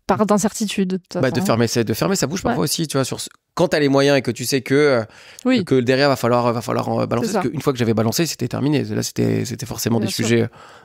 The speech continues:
Speaker 2: d'avocats, de qui, quoi, où, comment, euh.
Speaker 1: Et ça, c'est un enfer. <laughs> Vraiment,
Speaker 2: C'est
Speaker 1: on
Speaker 2: très
Speaker 1: le sait.
Speaker 2: relou.
Speaker 1: Ouais,
Speaker 2: On
Speaker 1: ouais.
Speaker 2: est d-, on est d'accord.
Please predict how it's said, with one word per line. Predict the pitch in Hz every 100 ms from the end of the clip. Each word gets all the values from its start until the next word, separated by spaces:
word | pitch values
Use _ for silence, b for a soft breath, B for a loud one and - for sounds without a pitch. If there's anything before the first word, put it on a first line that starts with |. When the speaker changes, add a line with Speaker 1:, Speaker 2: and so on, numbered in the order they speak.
| _
Speaker 2:
d'avocats, | 120 120 117 110 127
de | 127 117
qui, | - 135 127
quoi, | 131 117 117
où, | 139 127
comment, | - 117 117 123 131
euh. | 113 107
Speaker 1:
Et | 220
ça, | 226
c'est | 208
un | 202
enfer. | 180 - - B B B B B B -
<laughs> | - 269 - _ B B B -
Vraiment, | 202 226
Speaker 2:
C'est | 202 170 131
Speaker 1:
on |
Speaker 2:
très | 156 156
Speaker 1:
le |
sait. | 139
Speaker 2:
relou. | 143
Speaker 1:
Ouais, | 139 - 190 196
Speaker 2:
On |
Speaker 1:
ouais. | 139
Speaker 2:
est |
d-, | 131 131
on | 135 151
est |
d'accord. | 139 123 117 92